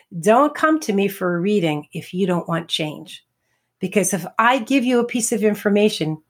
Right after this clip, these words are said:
about someone or something or someone you need to leave or a job you need to leave,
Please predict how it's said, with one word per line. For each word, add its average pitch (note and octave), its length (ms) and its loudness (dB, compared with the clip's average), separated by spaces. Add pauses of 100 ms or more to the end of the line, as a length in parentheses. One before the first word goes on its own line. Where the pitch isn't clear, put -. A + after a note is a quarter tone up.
(300)
about E3 280 0
someone G3+ 600 4
or E3+ 120 -2
something G3+ 880 2
or C#3 80 -12
someone F3+ 400 4
you G3 100 6
need F#3 200 0
to E3+ 120 -4
leave A3 540 0
or D3+ 120 -2
a D3+ 80 -2
job G3 400 2
you G#3+ 120 4
need G#3+ 200 2
to G#3+ 140 0
leave, G#3+ 300 4